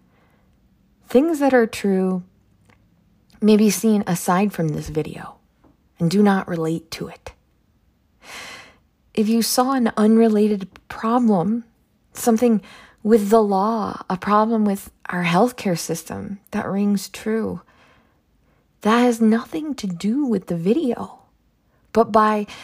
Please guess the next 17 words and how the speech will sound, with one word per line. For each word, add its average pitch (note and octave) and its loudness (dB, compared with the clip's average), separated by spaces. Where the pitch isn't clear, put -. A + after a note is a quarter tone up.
conflating A3+ 2
valid G3 0
statements - -6
with - -8
unrelated G3 2
things, F3+ -10
someone A3 4
can G3+ 0
garner G#3+ 2
credibility A3 -4
for - -10
their F#3 -2
story - -8
by G3 2
linking F#3+ 2
these E3 -6
two. - -14